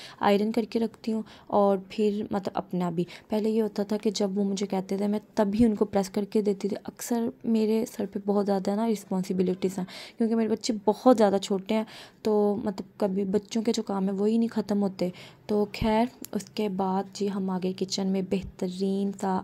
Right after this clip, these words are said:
अच्छा सा ब्रेकफास्ट किया। हमेशा ब्रेकफास्ट अच्छा ही करें, ठीक है, हेल्दी वे में करें। और आप देखिएगा आप सारा दिन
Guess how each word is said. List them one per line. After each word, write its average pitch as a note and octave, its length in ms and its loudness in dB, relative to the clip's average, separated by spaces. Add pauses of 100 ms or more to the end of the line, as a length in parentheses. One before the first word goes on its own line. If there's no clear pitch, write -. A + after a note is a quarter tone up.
अच्छा G3+ 320 -6
सा G3 140 -4
ब्रेकफास्ट F#3+ 580 -2
किया। G3 220 0 (340)
हमेशा G#3+ 460 0
ब्रेकफास्ट G3 540 -2
अच्छा G3 320 -2
ही G#3+ 120 4
करें, G3 340 2
ठीक F#3+ 220 -4
है, G#3 140 0
हेल्दी F#3+ 340 2
वे G#3 180 4
में G3+ 140 0
करें। F#3 320 0 (300)
और F#3+ 240 0
आप F#3+ 140 0
देखिएगा F#3 400 -2
आप F#3+ 120 -6
सारा F#3 400 2
दिन F#3 180 -2